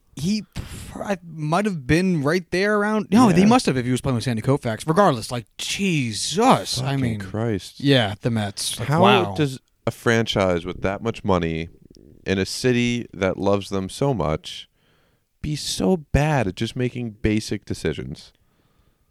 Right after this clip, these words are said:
Speaker 1: Uh, because their ownership is ass. Everyone's saying this, this screams of the Wilpons doing it, and I, I'm willing to believe that because the Wilpons are insane people. But yeah, it's, um, whew.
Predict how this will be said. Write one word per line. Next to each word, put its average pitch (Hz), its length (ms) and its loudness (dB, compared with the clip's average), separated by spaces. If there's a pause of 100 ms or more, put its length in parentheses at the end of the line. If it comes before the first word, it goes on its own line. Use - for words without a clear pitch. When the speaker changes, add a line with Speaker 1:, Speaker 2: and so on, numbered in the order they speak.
(240)
Speaker 1:
Uh, 156 320 0
because 143 360 -2
their 127 120 0
ownership 117 420 -4
is 113 220 -6
ass. 117 340 0
Everyone's 165 360 6
saying 156 180 4
this, 139 220 0
this 139 160 -2
screams 156 420 0
of 127 80 -4
the 120 140 2
Wilpons 123 520 2
doing 135 240 2
it, 135 200 0
and 117 160 -6
I, 113 240 -4
I'm 117 340 -4
willing 127 320 -4
to 127 120 -2
believe 123 360 0
that 135 320 -2 (100)
because 123 380 -2
the 123 100 -6
Wilpons 123 520 0
are 107 100 -6
insane 120 460 -6
people. 139 500 -4
But 113 280 -2 (920)
yeah, 120 480 4
it's, 135 320 2
um, 104 440 -2 (1500)
whew. 254 180 4